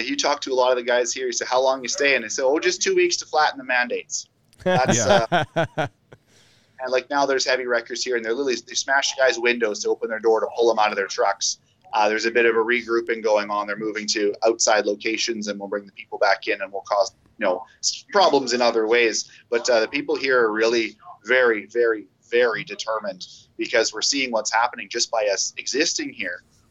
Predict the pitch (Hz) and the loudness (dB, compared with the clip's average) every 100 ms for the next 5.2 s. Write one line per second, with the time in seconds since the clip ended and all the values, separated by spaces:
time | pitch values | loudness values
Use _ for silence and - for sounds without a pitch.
0 | - 107 104 110 156 160 139 127 113 135 | -6 -4 -4 -2 -2 0 2 2 4 4
1 | 131 110 127 131 117 - 127 127 110 95 | 2 2 2 2 0 0 2 2 0 0
2 | 104 117 120 120 131 - 123 120 - 120 | 0 0 0 0 -4 -2 -4 -4 -4 -2
3 | 107 98 107 117 110 104 110 113 110 110 | -2 -2 0 2 0 -2 0 0 -2 -8
4 | 104 98 127 - 104 98 - 107 107 104 | -8 -4 -4 -2 -2 -2 -2 2 4 4
5 | 98 | 4